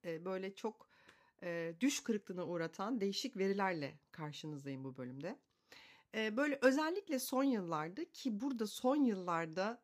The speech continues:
e, lafımın altını çizmek istiyorum. Çünkü ben doksanlar çocuğuyum.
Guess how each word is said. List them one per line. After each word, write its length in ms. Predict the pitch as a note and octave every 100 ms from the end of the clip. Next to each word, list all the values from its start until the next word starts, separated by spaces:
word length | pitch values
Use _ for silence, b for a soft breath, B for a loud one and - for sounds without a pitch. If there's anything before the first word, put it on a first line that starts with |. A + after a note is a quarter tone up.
| -
e, 60 | E3+ D#3 C#3+ B2+ F3+
lafımın 320 | G#3+ A3 C4
altını 400 | G3 G3 - A#3
çizmek 380 | - E3+ D3+ D3
istiyorum. 480 | - - C3+ F#3 - _ B B B
Çünkü 280 | G#4 F#4+ F4
ben 220 | F#4+ F4+
doksanlar 540 | D#4+ - D4+ C#4 C#4 -
çocuğuyum. 640 | G#3 F3 D#3 D#3 G3+